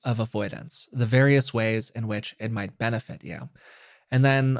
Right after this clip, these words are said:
on the other hand, you can clearly see its costs, all of the things that you are not able to do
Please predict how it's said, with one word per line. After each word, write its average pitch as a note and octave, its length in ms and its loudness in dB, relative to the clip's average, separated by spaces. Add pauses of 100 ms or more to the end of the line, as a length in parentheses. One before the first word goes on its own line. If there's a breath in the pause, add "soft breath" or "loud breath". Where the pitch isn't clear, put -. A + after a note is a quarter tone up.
on B2 120 0
the B2+ 120 4
other F3 160 4
hand, A2+ 460 0
you A#2 120 -4
can A#2+ 200 -4
clearly C3+ 680 0
see A2+ 520 -6
its A2+ 220 -12
costs, - 720 -14 (440 loud breath)
all C3+ 200 4
of D3+ 100 0
the D3 80 4
things B2+ 440 2
that G#2+ 140 -4
you A2 160 -4
are G#2 120 -6
not A2+ 420 -2
able A#2+ 300 -4
to C3 100 -6
do G2+ 440 -4